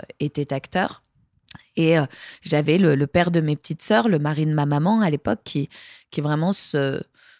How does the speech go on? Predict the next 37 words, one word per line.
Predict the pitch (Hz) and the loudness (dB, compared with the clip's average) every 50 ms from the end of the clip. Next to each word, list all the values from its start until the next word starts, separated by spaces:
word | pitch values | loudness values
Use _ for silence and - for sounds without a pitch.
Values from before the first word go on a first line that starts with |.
| _ - - | _ -10 -6
euh, | - 143 - - - - | -4 -4 -2 -4 -4 -6
s'était | - - - 139 - - 143 | -6 -6 -6 -6 -6 -6 -8
positionné | - - 143 143 143 - - - 151 143 160 190 | -6 -4 -6 -6 -6 -6 -4 -4 -4 -4 -4 -4
comme | - 180 165 160 | -2 -2 0 0
mon | 156 151 151 151 | 0 0 -2 0
papa. | - 160 156 - 143 143 160 | 0 -2 -2 0 0 -2 0
Donc, | 160 143 135 127 120 - - | -2 -4 -6 -8 -8 -6 -6
euh, | 131 131 | -6 -4
moi, | 127 135 147 156 | -4 -4 -4 -4
si | - - - | -4 -6 -8
tu | - 151 | -6 -4
veux, | 151 165 180 | -4 -2 -2
depuis | 175 160 147 139 - - 156 | -2 -4 -6 -6 -8 -10 -8
que | - - 143 | -4 -4 -4
j'avais | 143 135 147 143 139 151 151 | -2 -2 -4 -4 -4 -4 -6
dix-huit | 160 - - 185 180 170 160 170 175 165 | -6 -6 -4 -4 -4 -4 -4 -4 -2 -2
mois, | 160 160 160 165 190 214 | 0 2 2 4 4 4
il | 202 165 139 | 2 0 0
était | 147 151 - - 147 | -2 -4 -2 -4 -2
dans | 143 147 147 | -2 -2 -2
ma | 143 139 143 143 | 0 0 -2 -2
vie, | 135 151 160 165 | -2 -4 -4 -2
cet | - 151 139 139 - | -2 -2 -2 -2 -2
homme-là. | 135 135 139 143 160 185 202 196 160 | -4 -2 0 0 2 2 2 2 0
Et, | 143 135 - _ - - - - - - - - - _ _ _ | -2 -2 -6 _ -20 -20 -20 -20 -20 -20 -20 -20 -20 _ _ _
et | - 160 | -4 -2
moi, | 160 160 | 0 0
je | 170 - | -2 -2
pensais | - 165 151 - 165 165 | -2 -4 -2 -2 -2 -2
que, | - 170 160 151 143 139 135 139 | 0 2 2 2 2 2 0 0
que | - - 156 | -2 -2 -4
c'était | 143 - 151 147 160 156 | -2 -2 -2 0 0 2
la | 160 151 | 2 4
normalité | 147 151 156 160 160 156 156 175 160 - - 165 165 | 2 4 4 4 4 4 2 2 0 0 -2 -2 0
d'avoir | 165 147 139 143 147 143 139 151 | 0 0 0 0 0 -2 -2 -2
deux | 151 165 170 | 0 0 0
papas | 160 180 170 160 - 160 151 - | 2 2 0 0 0 -2 -6 -6